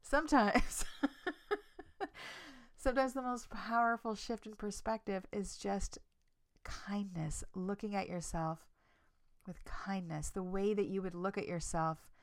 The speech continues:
the way that you would look at someone else that you care about deeply, who's going through what you're going through. What would you say to that person? What would you wish for that person?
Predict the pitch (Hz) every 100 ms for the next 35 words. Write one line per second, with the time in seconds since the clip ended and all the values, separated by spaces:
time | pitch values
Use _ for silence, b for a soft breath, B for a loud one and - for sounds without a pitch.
0 | b b b b _ 185 202 202 208 190
1 | 190 185 180 175 - 170 165 - 170 -
2 | 156 - - 156 160 160 160 156 151 151
3 | 147 151 143 147 143 147 147 B B B
4 | B - 165 160 151 151 151 151 147 139
5 | 147 - - 143 147 - - 165 151 _
6 | _ _ _ _ - - 170 180 160 170
7 | 156 - 139 147 147 143 139 - 143 135
8 | 147 143 147 165 - b b b b b
9 | b _ _ _ _ _ _ _ - _
10 | _ _ _ _ _ _ - 170 - 160
11 | 160 147 147 147 - 143 131 - - 139
12 | - - - -